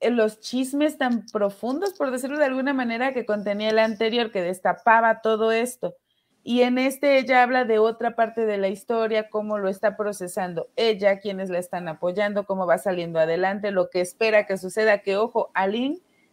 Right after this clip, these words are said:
supone que Sergio Andrade no, no deja regresar a Karina para que no vaya a decir lo que sabía, supone que se están escondiendo, supone que Sergio no las,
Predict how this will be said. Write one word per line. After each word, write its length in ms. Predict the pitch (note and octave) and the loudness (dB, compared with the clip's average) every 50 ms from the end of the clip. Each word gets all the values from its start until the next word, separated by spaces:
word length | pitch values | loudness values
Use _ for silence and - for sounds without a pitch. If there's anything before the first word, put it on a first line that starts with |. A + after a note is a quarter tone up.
| _ _ _ _ _ _ _ _ _ _ _ - _ _ - - _ _ | _ _ _ _ _ _ _ _ _ _ _ -20 _ _ -20 -20 _ _
supone 960 | _ - - - D4 C4 G#3+ - - C#4 C4+ C#4 D4 D4+ D4+ E4 F4 E4+ E4+ | _ -12 -2 0 0 0 0 0 6 6 8 8 8 6 4 4 2 0 2
que 100 | - C4+ | 2 2
Sergio 300 | C4 C4+ B3+ C4 C4 D4 | 4 4 2 2 2 2
Andrade 340 | C#4 C4 B3+ B3+ B3+ B3+ B3+ | 2 4 4 4 6 6 4
no, 160 | B3 B3 B3 A3+ A#3 A3+ | 2 0 -2 -4 -4 -6
no 200 | - A#3+ A#3+ A#3+ | -4 0 0 2
deja 220 | A#3+ B3 B3+ C4+ C4 | 2 0 2 2 0
regresar 420 | B3 A#3 G#3 G3 G#3 - A#3+ G#3+ A3 | 2 2 0 0 0 2 4 4 4
a 80 | A3 | 4
Karina 400 | - G#3+ G3+ G#3 G#3 A3 A3+ A3 | 4 2 2 2 0 -4 0 2
para 220 | A3 G3 F#3 F#3+ F#3+ | 4 4 4 2 0
que 80 | G3+ F#3+ | -4 -6
no 200 | F#3+ G3 G3+ G3+ | -4 -2 -2 2
vaya 520 | G3+ G3+ G3 G3 F#3 G#3 G#3 G3+ F#3+ - | 4 4 4 4 4 4 4 4 2 2
a 160 | - F#3 F#3 F3 | 2 2 2 2
decir 380 | E3 F3 F3 F3 A3 G3 F#3 | 2 -2 -4 -2 -2 -2 0
lo 160 | G3+ G#3 G#3 | 0 -2 -4
que 100 | - F#3 | -4 -6
sabía, 640 | F#3 - F#3 E3 E3+ E3+ F#3+ G3+ G#3 G#3+ G#3+ A3+ A#3+ | -4 0 2 2 2 2 0 0 0 0 2 0 -2
supone 760 | A#3+ - - G#3+ G3 _ - A#3+ A#3+ B3 C4 B3+ C4 C4+ C4 | -4 -6 -8 -10 -6 _ 4 4 4 6 4 2 0 -2 -2
que 120 | C4 A#3 A#3+ | -2 -4 -4
se 80 | A3 | -4
están 280 | A3 - - A3 G#3 G#3+ | -4 -2 0 0 0 0
escondiendo, 680 | A3+ A3+ - G#3+ G3 G3 G3 G3 G3+ G3+ G#3 G#3+ G3+ A3 A3 | -2 -6 -4 -4 -4 -4 -2 -2 -2 -2 -2 -2 -2 -2 -2
supone 600 | - A#3+ G#3 G3 - A#3 A#3 A#3 A#3+ B3 B3+ B3+ | -4 -8 -8 0 0 2 2 2 0 -2 -2 -2
que 120 | A3+ A3 | -2 -2
Sergio 400 | A3 - A3+ A3 A3 - A#3+ G#3+ | 0 0 0 0 2 0 0 0
no 160 | G3 G#3 G3+ | 2 0 0
las, 340 | G#3 G#3 G#3 G#3+ G#3+ G#3+ - | 4 4 4 4 2 -2 -12